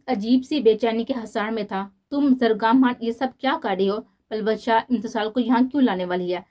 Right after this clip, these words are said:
क्या करने का सोच रहे हो तुम? कजन है ना वो तुम्हारी, तुम्हारे ही खानदान की। गम व गुस्से बेबसी से वो दबा दबा चिल्लाए थे, मगर दूसरी जानब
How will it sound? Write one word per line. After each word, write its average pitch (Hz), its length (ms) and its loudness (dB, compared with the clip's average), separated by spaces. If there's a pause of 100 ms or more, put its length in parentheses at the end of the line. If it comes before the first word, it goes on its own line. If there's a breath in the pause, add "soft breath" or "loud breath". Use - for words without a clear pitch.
(240)
क्या 269 120 -2
करने 262 260 4
का 294 140 -2
सोच 254 300 -2
रहे 226 80 0
हो 202 80 -6
तुम? 226 200 -6 (140)
कजन 285 280 0
है 247 120 2
ना 254 100 2
वो 311 120 0
तुम्हारी, 233 420 2 (300 soft breath)
तुम्हारे 262 320 4
ही 339 160 -4
खानदान 208 500 -4
की। 214 140 -8 (180)
गम 208 160 -4
व 214 140 -4
गुस्से 208 240 -2
बेबसी 202 400 -4
से 233 140 -2
वो 214 120 0
दबा 220 220 -4
दबा 214 220 -2
चिल्लाए 208 340 -2
थे, 202 200 -2 (100)
मगर 196 240 -2
दूसरी 214 240 -2
जानब 233 360 -2